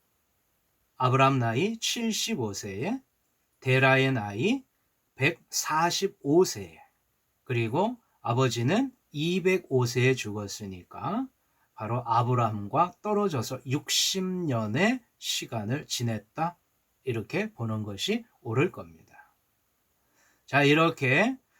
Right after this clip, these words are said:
두 번째 영상이지만 첫 번째 영상의 보조 영상이기 때문에 공공일 다시 일 이렇게 저는 영상 제목을 붙이겠습니다. 다음 영상은 이미 예고했던 대로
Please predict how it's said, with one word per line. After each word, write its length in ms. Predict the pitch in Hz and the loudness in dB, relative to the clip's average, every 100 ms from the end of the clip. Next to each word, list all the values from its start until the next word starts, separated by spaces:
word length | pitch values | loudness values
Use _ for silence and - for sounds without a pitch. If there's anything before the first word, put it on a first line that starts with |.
| _ | _
두 140 | - 139 | -4 2
번째 360 | 175 196 220 | 4 4 4
영상이지만 960 | 190 131 127 131 113 101 104 135 170 101 - | 4 4 2 2 0 -4 -6 -4 -4 -4 -8
첫 240 | - 233 | -8 -6
번째 360 | 254 220 214 180 | -2 -2 0 0
영상의 680 | 143 127 127 117 147 180 - | 2 0 0 0 -2 -4 -4
보조 720 | 127 143 160 143 170 185 - _ - | 2 4 2 2 0 0 -2 _ -10
영상이기 680 | 107 117 120 127 110 101 104 | -6 -4 -2 0 -2 -4 -8
때문에 720 | 113 101 101 95 95 165 247 - _ _ | -10 -10 -10 -12 -8 -4 -4 -6 _ _
공공일 1040 | - 127 143 143 131 120 117 160 214 254 - _ | -4 0 2 2 2 2 2 4 4 2 -6 _
다시 420 | - 107 - 170 - | -8 -4 -2 -2 -2
일 260 | 156 170 - _ _ _ _ | -2 -2 -8 _ _ _ _
이렇게 680 | 131 120 110 - - 175 226 - _ | -2 -2 -2 -6 -6 -4 -4 -10 _
저는 340 | 104 107 117 | -10 -4 -4
영상 500 | 107 101 98 98 139 | -4 -6 -8 -8 -8
제목을 600 | - 117 101 98 151 208 | -4 -6 -6 -6 -4 -6
붙이겠습니다. 1040 | - 123 117 151 98 - 95 85 80 - - _ _ _ _ _ _ | -8 -8 -4 -4 -4 -6 -10 -14 -20 -20 -20 _ _ _ _ _ _
다음 380 | - 131 165 180 | 2 6 6 4
영상은 760 | 143 135 143 139 120 131 226 226 | 0 0 0 0 0 0 -2 -4
이미 420 | 120 117 127 127 | -4 -2 -2 -2
예고했던 720 | 110 107 110 110 165 156 151 | -4 -6 -6 -8 -8 -10 -8
대로 560 | 131 101 98 143 202 254 | -6 -8 -6 -4 -4 -4